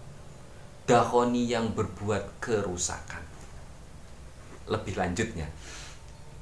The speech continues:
Dan kami, ya, memiliki hubungan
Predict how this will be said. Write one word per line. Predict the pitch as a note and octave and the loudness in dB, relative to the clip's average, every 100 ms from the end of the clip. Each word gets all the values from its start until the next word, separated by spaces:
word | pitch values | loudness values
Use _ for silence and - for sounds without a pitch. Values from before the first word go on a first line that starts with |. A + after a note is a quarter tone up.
| - | 6
Dan | B2 C#3 D3 - - - | 8 8 2 -4 -8 4
kami, | D3 C#3 C3+ C3+ C3+ C#3 - - - - - - - - | 8 8 8 4 4 0 -6 -12 -12 -14 -12 -14 -10 -4
ya, | - - - - - | -2 -2 -4 -8 0
memiliki | A#2+ B2+ B2+ B2+ C3 B2+ C#3+ B2 - - - - - | 4 8 8 8 6 4 2 2 2 -8 -14 -12 0
hubungan | A#2 A#2 B2+ A#2+ A#2 A2 | 2 4 6 6 8 4